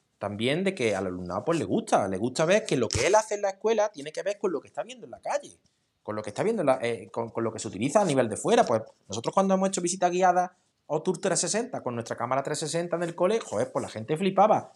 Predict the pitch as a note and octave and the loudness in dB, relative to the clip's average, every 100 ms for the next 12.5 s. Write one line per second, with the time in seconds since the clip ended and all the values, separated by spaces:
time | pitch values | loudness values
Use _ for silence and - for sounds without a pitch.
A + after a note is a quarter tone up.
0 | - _ _ - F3 F3+ G3 F#3 F#3+ F3+ | -18 _ _ 4 4 4 2 2 0 -4
1 | F3 F#3+ A3 A3+ A3+ G3+ F3 D#3 D3 C#3+ | 0 2 2 2 0 0 -2 -2 -4 -4
2 | C#3 C3 - C3+ B2 C3 A2+ - A#3 F#3+ | -4 -6 -4 -4 -2 -2 -2 0 -2 0
3 | C3 A#2 B2+ D3+ D3+ D3+ D3+ F3+ G#3 - | -2 0 0 0 0 0 0 -2 -6 -10
4 | - _ _ - _ B2+ A2+ B2 D3 E3 | -20 _ _ -20 _ 0 2 4 4 2
5 | E3 E3+ G3 G#3 G3+ E3+ F#3 G#3+ - _ | 4 4 6 4 4 4 4 2 -6 _
6 | - C3+ D#3 B2+ D3 D#3+ G#3 G3+ D#3+ C3+ | -2 0 4 4 4 4 2 2 0 0
7 | B2 B2+ B2 A#2 A2+ A2 G2+ B2+ B3+ D#3+ | -4 -4 -2 0 0 -2 2 4 4 4
8 | G#2 - A2 A2 F3+ F3+ F3+ - F#3 B3 | 0 -2 -4 -4 -4 -2 -2 2 2 4
9 | C#3 G#2+ B2+ A#2+ A2 B2+ D3+ F3+ E3 C#3 | 4 2 -2 -2 -4 -4 -4 -4 -4 -2
10 | F3+ B3+ - A#2 G#3 _ _ A#2+ A2+ B2 | -4 -4 -8 -10 -10 _ _ -6 -4 0
11 | F3+ F#3 A#2 - _ _ - - A2 C3+ | -2 0 -2 -2 _ _ -10 0 4 6
12 | E3+ - C#3 D#3 E3+ | 6 4 2 0 -2